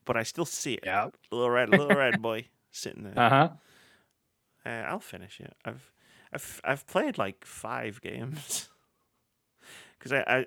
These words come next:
Speaker 1: I, I do, I do the thing I was talking about when we were talking about backlogs. Where
Speaker 2: Hmm.
Speaker 1: it's like, I've been, like,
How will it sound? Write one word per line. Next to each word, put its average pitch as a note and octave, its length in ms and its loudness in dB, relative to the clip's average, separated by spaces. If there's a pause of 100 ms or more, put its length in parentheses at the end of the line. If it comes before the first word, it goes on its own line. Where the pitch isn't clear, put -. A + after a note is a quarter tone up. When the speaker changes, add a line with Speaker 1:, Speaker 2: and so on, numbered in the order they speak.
Speaker 1:
I, A#2+ 100 -2
I C3 40 -2
do, D3 280 -4
I B2 60 0
do E3 140 -4
the C#3+ 140 -10
thing B2+ 240 -2
I A#2 60 2
was A2 100 -4
talking A2+ 360 -4
about E2 280 -8
when G2 100 -10
we G2 60 -8
were G2+ 80 -10
talking G#2+ 280 -8
about G2 260 -10
backlogs. - 680 -12 (1080)
Where C#3 120 6
Speaker 2:
Hmm. G#2+ 80 4
Speaker 1:
it's - 100 -10
like, G2+ 260 -6
I've G#2+ 180 -4
been, A2+ 180 -2
like, G#2 320 -8